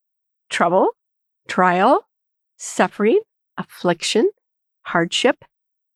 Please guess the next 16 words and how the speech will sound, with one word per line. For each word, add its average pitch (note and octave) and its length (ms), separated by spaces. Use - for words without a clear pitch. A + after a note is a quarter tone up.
distress, - 800
adversity. F#3 760
All G3 100
right, F#3 300
all A#3 180
of A3 80
those F#3+ 240
things F3 380
come A#3+ 220
under F#3+ 200
this F3 220
heading F3 340
of E3+ 80
tribulation. F#3+ 840
The F#3+ 180
flesh B3 640